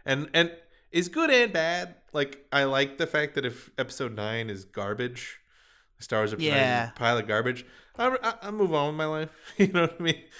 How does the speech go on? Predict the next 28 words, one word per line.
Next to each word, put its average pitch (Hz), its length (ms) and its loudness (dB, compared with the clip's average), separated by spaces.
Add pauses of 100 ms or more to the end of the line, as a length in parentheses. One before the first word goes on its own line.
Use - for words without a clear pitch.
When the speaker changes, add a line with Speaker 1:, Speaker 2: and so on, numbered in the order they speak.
(280)
Speaker 1:
I'll, 160 260 2
I'll 160 180 4
watch 156 220 8
some 160 140 -2
reviews 127 440 0
maybe 131 460 0
at 120 180 -4
most, 123 360 -2
but 113 100 0
I'm 123 80 0
not 123 140 -2
gonna, 113 200 -4
like, 104 200 -4 (340)
be 117 120 -4
one 104 120 -2
of - 20 -4
those 98 100 -6
people 107 240 -6
on 95 80 -6
YouTube 98 400 -12
make 95 340 -12
eight 95 180 -16
hundred 92 360 -12
videos 92 380 -10
or 92 40 -12
whatever. 92 340 -8
Like, 92 180 -10
eh, 190 40 -14